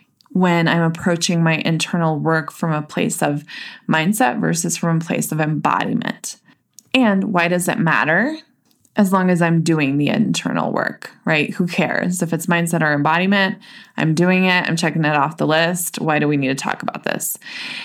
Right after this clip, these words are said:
And I am such a strong, strong proponent and believer that there is a difference and it's significant. And that if you really want your internal work to stick for the long term,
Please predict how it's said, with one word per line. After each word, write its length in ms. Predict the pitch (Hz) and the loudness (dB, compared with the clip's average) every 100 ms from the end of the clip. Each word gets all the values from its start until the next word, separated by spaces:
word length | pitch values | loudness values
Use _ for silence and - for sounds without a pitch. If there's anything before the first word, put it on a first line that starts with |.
| - - | -12 -2
And 640 | 180 180 175 170 165 - - - | 2 4 4 2 0 -2 -8 -2
I 180 | 175 180 | 2 2
am 480 | 190 196 113 190 180 | 2 2 2 2 0
such 720 | 180 180 160 165 - - - _ _ - | 0 0 0 -2 -4 -4 -8 _ _ -2
a 160 | 175 | 0
strong, 840 | 165 - - - 185 175 175 180 | 0 -4 -4 0 2 4 4 2
strong 360 | 185 - 170 165 | 0 0 2 2
proponent 500 | 170 165 175 165 - | 0 -2 0 0 0
and 160 | 165 156 | 0 0
believer 400 | 156 156 175 185 | 0 0 2 2
that 160 | 165 | 0
there 160 | 156 - | 0 -2
is 220 | - 180 | 0 2
a 80 | 180 | 2
difference 480 | 160 151 - 160 180 | 0 -2 -2 0 -2
and 160 | - | -2
it's 120 | 151 147 | -2 -2
significant. 800 | 156 160 165 165 - - 175 - - - - - _ | -2 0 0 -2 -2 -2 -4 -6 -14 -12 -12 -14 _
And 640 | 170 170 165 165 165 160 - | 0 2 2 2 2 -2 -2
that 640 | - 175 160 156 135 - - _ - | -2 2 2 2 0 -2 -12 _ -4
if 220 | 190 175 | -4 -2
you 200 | 170 185 | 2 2
really 260 | 185 202 208 | 4 4 4
want 240 | 185 165 | 2 0
your 240 | 170 160 - | 0 -2 -2
internal 760 | 180 170 175 - 170 165 170 165 | 0 0 0 -2 0 2 2 2
work 400 | 147 151 165 - | 0 0 -2 -6
to 260 | - 160 | -2 0
stick 800 | 143 - - - 151 233 - - - - | 0 -4 -6 -2 -2 -2 -6 -16 -18 -20
for 340 | - 170 160 | -6 -2 0
the 140 | 160 165 | 2 0
long 400 | 156 147 151 156 | 2 0 0 -4
term, 580 | - 156 156 220 294 | -2 0 2 2 0